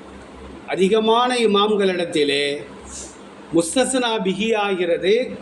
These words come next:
கைருக்கு பின்னால், சிவாவுக்கு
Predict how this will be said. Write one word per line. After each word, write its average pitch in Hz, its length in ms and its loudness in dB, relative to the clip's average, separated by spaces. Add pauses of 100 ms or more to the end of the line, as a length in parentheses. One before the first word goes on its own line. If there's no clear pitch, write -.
(1000)
கைருக்கு 220 500 2 (120)
பின்னால், 165 460 0 (640)
சிவாவுக்கு 214 760 2